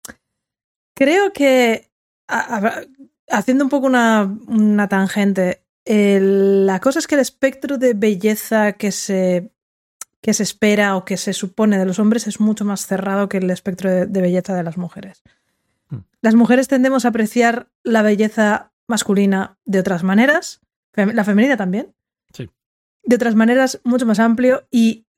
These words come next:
Speaker 1: y supongo que de ahí viene un poco el, el, el meme del Hear Me Out y te estamos diciendo que nos gusta
Speaker 2: <laughs>
Speaker 1: el cepillo de dientes masculino de no sé qué, eh,
Speaker 2: Sí.
Speaker 1: de no sé qué anuncio.
Speaker 2: O el emperador de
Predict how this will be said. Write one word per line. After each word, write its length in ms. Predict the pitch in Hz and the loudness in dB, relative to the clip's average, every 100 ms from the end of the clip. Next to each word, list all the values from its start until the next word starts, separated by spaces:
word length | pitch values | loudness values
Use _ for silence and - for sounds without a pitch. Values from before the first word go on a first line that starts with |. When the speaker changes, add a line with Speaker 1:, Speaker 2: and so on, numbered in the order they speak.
| _ - | _ -12
Speaker 1:
y 180 | - - | -6 -2
supongo 320 | 226 240 277 | 0 2 2
que 100 | 285 | 2
de 120 | 269 | 2
ahí 160 | 254 247 | 2 2
viene 200 | 254 247 | 2 2
un 80 | |
poco 280 | 220 240 247 | 0 0 2
el, 300 | 233 220 196 - | 2 2 -2 -2
el, 200 | 233 233 | -2 0
el 140 | 226 214 | 4 4
meme 220 | 220 214 | 6 4
del 120 | 208 - | 2 0
Hear 140 | 226 | 0
Me 160 | 208 208 | 2 2
Out 280 | 202 196 - _ _ _ _ - | 2 0 -6 _ _ _ _ -4
y 60 | |
te 80 | 220 | -2
estamos 240 | 226 226 214 | 0 2 2
diciendo 260 | 208 214 | 2 0
que 80 | 208 | 2
nos 160 | 202 185 | 2 2
gusta 460 | 208 - 202 - _ | 0 2 0 -2 _
Speaker 2:
<laughs> 40 | |
Speaker 1:
el 420 | 220 208 196 190 - _ _ _ _ | 0 4 2 0 -6 _ _ _ _
cepillo 360 | 233 202 233 226 | -4 0 2 4
de 80 | 220 | 4
dientes 640 | 220 214 214 202 - - | 4 4 2 0 -4 -4
masculino 640 | 233 220 214 226 226 214 202 | 2 4 4 2 4 4 4
de 100 | 208 | 2
no 80 | |
sé 180 | 196 202 | 0 -2
qué, 320 | 208 202 196 _ _ | 0 -2 -2 _ _
eh, 520 | - 196 190 185 185 190 | -2 2 4 4 2 2
Speaker 2:
Sí. 60 | |
Speaker 1:
de 100 | 185 | 0
no 80 | 190 | 0
sé 100 | 185 | -2
qué 500 | 196 196 190 190 185 - - | 0 2 2 2 0 -2 -6
anuncio. 440 | 226 185 175 - | -2 0 -2 -4
Speaker 2:
O 60 | 147 | -6
el 60 | 117 | -4
emperador 560 | 107 123 110 110 110 104 | -4 -4 -4 -2 -2 -4
de 600 | 104 101 104 120 120 | -8 -8 -10 -12 -14